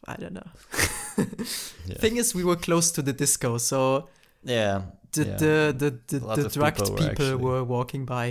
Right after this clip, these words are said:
Speaker 1: yeah.
Speaker 2: A lot of people were drugged at disco, or they were doing dr-, drugs at disco because, yeah, I think that kind of common
Speaker 1: But
Speaker 2: activity goes hand in hand, hand
Speaker 1: Uh,
Speaker 2: in
Speaker 1: the,
Speaker 2: hand, I
Speaker 1: the thing
Speaker 2: guess.
Speaker 1: is,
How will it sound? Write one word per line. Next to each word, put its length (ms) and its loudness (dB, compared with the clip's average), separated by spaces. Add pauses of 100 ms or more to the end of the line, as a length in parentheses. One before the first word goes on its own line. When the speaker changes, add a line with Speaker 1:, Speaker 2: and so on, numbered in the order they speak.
Speaker 1:
yeah. 200 -8 (1160)
Speaker 2:
A 40 -10
lot 140 -8
of 140 -10
people 360 -6
were 180 -6 (340)
drugged 320 -4
at 260 -12
disco, 540 -6 (260)
or 220 -2 (280)
they 180 -6
were 160 -2
doing 360 0
dr-, 320 0
drugs 320 0
at 220 -6
disco 400 -2
because, 440 -4 (1000)
yeah, 260 -4 (180)
I 60 -6
think 300 -6
that 360 -6 (380)
kind 260 -4
of 60 -6 (680)
common 240 2
Speaker 1:
But 100 -2
Speaker 2:
activity 500 -4
goes 320 -2
hand 160 -2
in 100 -4
hand, 220 -6
hand 40 -8
Speaker 1:
Uh, 520 -4
Speaker 2:
in 60 -2
Speaker 1:
the, 80 2
Speaker 2:
hand, 120 -2
I 20 -4
Speaker 1:
the 80 2
thing 240 2
Speaker 2:
guess. 100 2
Speaker 1:
is, 280 -2